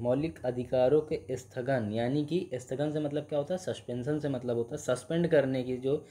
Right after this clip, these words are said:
कार्यपालिका के अधिकार को किस देश के संविधान से लिया गया, तो वो क्या है, जर्मनी का जो वीमर कॉन्स्टिट्यूशन है उसी से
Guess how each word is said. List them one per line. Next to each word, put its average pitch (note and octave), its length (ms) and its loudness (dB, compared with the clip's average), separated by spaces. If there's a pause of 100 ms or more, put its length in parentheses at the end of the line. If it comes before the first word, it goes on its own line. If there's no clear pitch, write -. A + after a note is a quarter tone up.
(400)
कार्यपालिका C3+ 600 6
के D#3+ 120 2
अधिकार C3+ 480 6
को D3 200 2
किस D3 220 -2
देश C#3 180 -2
के C#3 80 -10
संविधान B2 440 -4
से B2 100 -8
लिया G#2+ 240 2
गया, F#2+ 200 -4
तो G#2+ 120 -4
वो A#2+ 120 -2
क्या C3 180 2
है, C#3+ 160 0
जर्मनी A#2 420 0
का C3 80 -2
जो B2 120 0
वीमर A#2 300 0
कॉन्स्टिट्यूशन A#2+ 640 -6
है D3+ 80 -8
उसी A2 260 -10
से C3 220 -6